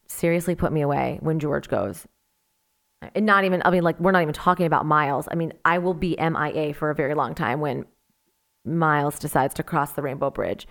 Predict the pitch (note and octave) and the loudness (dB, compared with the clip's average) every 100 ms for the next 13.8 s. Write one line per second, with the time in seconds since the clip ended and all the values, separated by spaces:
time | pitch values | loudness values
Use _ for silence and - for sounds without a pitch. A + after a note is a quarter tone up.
0 | - F3+ F3 G#3 G3 F3 - F3+ F#3 E3+ | -2 0 0 0 2 2 2 0 0 2
1 | G3 F3+ - E3 F#3 A#3 G#3 - E3+ E3+ | 2 0 2 0 2 0 0 2 2 2
2 | D#3 D3+ F#3 D3+ - - - - F#3+ G3 | 2 4 2 0 -4 -10 -16 -12 -4 -2
3 | G#3+ A3 G#3 F#3+ F3 F3 E3+ E3+ D#3+ E3 | 0 0 -2 0 0 0 0 0 2 2
4 | D#3+ G#3+ - F#3+ - - - - G#3 F#4 | 4 2 2 -4 -4 -10 -12 -10 0 2
5 | F4+ A#3+ G#3+ E3+ - - _ _ _ _ | 4 2 -2 -4 -6 -14 _ _ _ _
6 | _ - D4+ F#4+ A#4 A4 D5 - - A#3+ | _ -2 4 4 4 2 2 0 4 6
7 | A#3 A3+ A3+ A#3 C4 G3 D3+ C3 - F3 | 4 4 4 4 6 4 4 2 -2 0
8 | - F3 E3 D3+ G#2 F3 G#3 G#3+ C#4+ - | 4 4 4 2 2 2 4 4 2 0
9 | A#3+ F#3+ A3 G#3+ D#3 F#3 G3 F#3+ G#2 F2+ | 2 6 8 8 8 8 8 8 6 2
10 | F#3 - - _ _ _ _ F3+ G3+ F#3+ | -2 -12 -20 _ _ _ _ 2 4 4
11 | - - _ _ - E3+ G3+ A3 - - | 0 -10 _ _ -12 -4 -2 -2 -6 -10
12 | - F#3 G#3+ G3+ F3 G#3 G3+ G3+ G#3+ A3 | -8 -6 -4 -2 -2 -2 -2 -4 -4 -2
13 | A3 A3 A3+ G#3+ F3+ F3+ F3+ | 0 2 0 -2 -2 0 -2